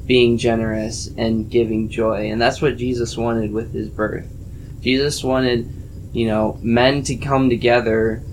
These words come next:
so that we could be joyful and happy in him and in his presence. And I love what, you know, just the birth of Jesus Christ gave us this ability. In, in Ephesians two, one through ten, it says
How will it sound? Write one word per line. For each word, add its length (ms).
so 180
that 300
we 280
could 220
be 140
joyful 640
and 160
happy 580
in 220
him 380
and 160
in 240
his 200
presence. 840
And 140
I 80
love 300
what, 440
you 120
know, 400
just 300
the 60
birth 360
of 120
Jesus 380
Christ 500
gave 260
us 180
this 220
ability. 680
In, 540
in 160
Ephesians 720
two, 340
one 240
through 180
ten, 260
it 100
says 480